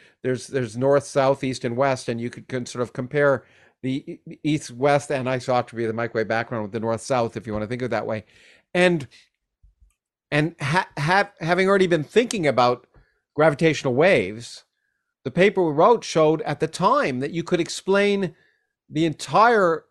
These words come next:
cobe signal as, as a quadrupole signal from gravitational waves. And, and we worked it out what the, what the scale of inflation would be.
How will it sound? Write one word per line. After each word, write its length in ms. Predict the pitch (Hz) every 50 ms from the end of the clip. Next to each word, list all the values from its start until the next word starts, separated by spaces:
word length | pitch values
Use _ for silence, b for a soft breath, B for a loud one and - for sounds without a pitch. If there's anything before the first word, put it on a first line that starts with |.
| _ _ _ _ _ _ _ _ _ _ _ _
cobe 320 | - 185 196 180 180 170
signal 600 | 127 - 180 208 214 220 170 113 92 - - - _ _ _ _ _ _ _ _ _ -
as, 240 | 143 151 143 120 -
as 260 | - 151 147 147 135
a 60 | 151
quadrupole 520 | - - 170 175 190 175 165 147 160 151
signal 300 | - - 170 156 156 160
from 160 | 147 - 151 131
gravitational 580 | 147 147 151 143 - 160 160 143 - - 139
waves. 400 | 123 143 180 208 175 123 101 104
And, 220 | 131 135 143 160 - - 143 -
and 160 | - 151 139
we 140 | 147 151 147
worked 300 | 135 135 156 156 151 -
it 80 | 151 147
out 160 | 143 147 135
what 140 | 139 139 -
the, 160 | 143 135 139
what 180 | - 135 131 -
the 100 | 139 131
scale 280 | - - 156 151 156
of 80 | 143 127
inflation 460 | 127 123 - 151 156 165 - - 139
would 140 | 131 127 135
be. 300 | 185 233 226 175 -